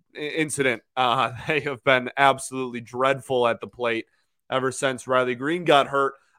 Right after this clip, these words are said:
Uh, but we, I wanna start with organizational news because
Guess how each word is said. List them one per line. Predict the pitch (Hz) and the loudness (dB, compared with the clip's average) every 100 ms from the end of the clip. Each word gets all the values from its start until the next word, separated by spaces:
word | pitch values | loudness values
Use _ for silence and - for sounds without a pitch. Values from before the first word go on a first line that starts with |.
| - | 2
Uh, | 143 143 - | 4 4 -2
but | 135 214 233 135 - - | 4 10 10 8 -2 -8
we, | 156 | 0
I | 185 | 2
wanna | 190 254 | 4 2
start | - - - 190 185 160 | -2 -8 0 4 4 2
with | 147 143 135 - - | 0 0 0 -6 -8
organizational | 147 151 143 123 135 127 135 123 | -6 -6 -8 -6 -6 -6 -10 -8
news | 120 123 110 | -6 -6 -8
because | 123 147 139 | -6 -4 -4